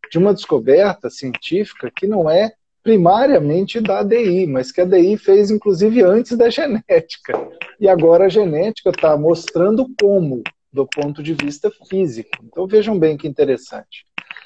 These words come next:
É, a gente sabe aqui o como esses registros, né? A, você, Eunice, vai falar um pouco mais, mas é só pra fazer o paralelo. O quanto esses registros são revistos por nós mesmos, mesmo na vida adulta.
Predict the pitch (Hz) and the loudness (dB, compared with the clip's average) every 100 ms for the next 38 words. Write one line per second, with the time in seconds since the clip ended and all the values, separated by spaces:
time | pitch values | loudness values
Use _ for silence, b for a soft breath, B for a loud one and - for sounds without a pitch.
0 | B - 135 135 131 127 117 - _ _ | B -10 -2 2 4 4 0 -6 _ _
1 | _ _ 135 127 220 254 226 202 147 127 | _ _ -6 -2 -2 0 2 2 2 -4
2 | - 113 139 123 - 160 165 131 123 117 | -8 -10 -10 -16 -10 -4 -2 -2 -4 -4
3 | 131 117 135 110 131 170 - 117 104 127 | -8 -4 -4 -2 0 -2 -2 -12 -10 -8
4 | 175 214 - 117 - - - - 123 - | -8 -8 -12 -14 -14 -20 -20 -12 -10 -4
5 | 170 175 131 123 120 110 127 - 123 123 | 0 2 2 0 -6 -2 -4 -2 -6 -6
6 | 120 120 - 120 156 147 143 135 143 170 | -12 -16 -14 -4 -2 0 -2 -6 -4 -2
7 | 170 180 - 151 165 165 180 180 147 120 | -2 -2 -2 -2 0 0 0 2 2 0
8 | - - - - _ B B - 170 - | -4 -8 -16 -20 _ B B -8 -4 0
9 | 247 262 180 170 139 139 120 127 170 190 | 0 2 0 -2 -2 0 0 0 -2 -2
10 | - 123 - 170 180 180 185 131 175 220 | -4 -14 -6 0 2 4 2 2 -2 -2
11 | - - - 131 139 135 113 123 147 196 | -4 -10 -8 -6 -2 0 -2 -4 0 0
12 | 147 127 156 202 247 247 240 208 226 220 | -2 -8 -2 2 2 0 -6 -4 -2 -2
13 | 185 165 202 - - | 0 0 0 -4 -14